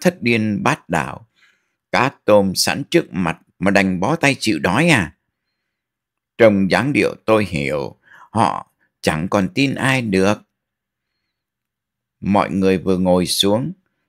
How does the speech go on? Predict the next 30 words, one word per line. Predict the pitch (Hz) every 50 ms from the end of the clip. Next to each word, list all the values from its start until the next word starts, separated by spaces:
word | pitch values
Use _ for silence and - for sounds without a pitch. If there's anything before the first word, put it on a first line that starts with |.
| _ _
tôi | - 117 127 127
ngỏ | 117 95 78 71 71 76
lời. | 78 95 104 98 90 87 87 85 - _ _ _ _ _ _ _ _ _ _ _ _ _ _ _ _ _ _ -
Dạ | 90 95 80 76 - -
kính | 120 135 160 170 165 -
chào | - - 107 98 95 90
tất | - - 160 165 - _ _ -
cả | - 82 76 67 64 62
năm | 78 117 123 120 120 117
mới. | 113 120 123 147 180 - _ _ _ _ _ _ _ _ _ _ _ _ _ _ _ _ _ -
Xin | - - - 127 120 117 110 113
nhắn | 113 113 123 147 160
nhủ | 147 101 78 71
đồng | 80 98 98 98 95
bào | 98 95 95 98
đừng | 92 - 107 101 98 -
có | 131
sợ | - - - 60 65
sệt. | - - - 104 95 107 107 - _ _ _ _ _ _ _ _ _ _ _ _ _ _ _ _ _ _
Chúng | - 120 147 170 175 185 -
tôi, | - 120 117 110 110 110 110 - _ _ _ _ _ _
quân | - 131 139 135 113
đội | 107 85 - -
quốc | - 160 160 - _ -
gia | - 113 123 120 117
đến | 113 - 98 107 113 127 151 160 127
giải | 107 95 80 73
tỏa | - - - 73 67 73
xã | - - - 104 120
Huỳnh | 117 101 92 92 90 85